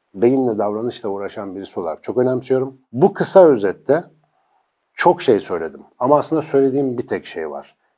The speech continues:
Hepimizin her zaman bir inançsal çerçeveye ihtiyacı var. Bunsuz yaşamamız mümkün değil. Birçok felsefecinin, düşünürün sürekli kazıdığı konu zaten budur. Yani gerçek, hakikat nedir falan derken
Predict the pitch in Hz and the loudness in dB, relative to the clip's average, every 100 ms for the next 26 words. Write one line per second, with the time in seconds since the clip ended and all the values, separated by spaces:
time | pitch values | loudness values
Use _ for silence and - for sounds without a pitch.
0 | _ _ 156 151 104 87 71 - _ _ | _ _ 2 4 2 0 -12 -20 _ _
1 | _ _ - 139 127 107 104 131 131 _ | _ _ 4 4 6 2 -2 -2 -6 _
2 | _ 120 113 107 107 104 120 110 - 87 | _ 0 0 -2 -4 -4 -4 -4 -4 -8
3 | - 101 98 87 - 82 76 80 95 127 | -8 -10 -10 -10 -8 -8 -6 -12 -4 -4
4 | 127 117 104 - 98 95 98 87 87 80 | -4 -8 -8 -8 -8 -8 -10 -12 -14 -16
5 | - 78 71 69 - - - - 151 165 | -16 -18 -18 -20 -20 -20 -16 -4 2 2
6 | 156 127 120 117 110 107 104 110 - 104 | 4 2 2 0 -4 -4 -6 -8 -8 -8
7 | 101 - 127 135 - 113 - 113 104 101 | -8 -4 0 0 0 -12 -6 -4 -4 -6
8 | 117 113 107 104 104 101 - - 101 92 | -6 -6 -8 -10 -6 -4 -4 -6 -8 -8
9 | 78 80 - - - _ 101 107 107 - | -12 -16 -20 -20 -20 _ -4 0 -2 -4
10 | _ - 123 120 - 117 120 - - 107 | _ 2 4 4 0 -12 -12 -12 -10 -8
11 | - 110 107 - 107 107 107 123 107 113 | -6 -6 -6 -6 -4 -2 2 2 2 -2
12 | 107 | -8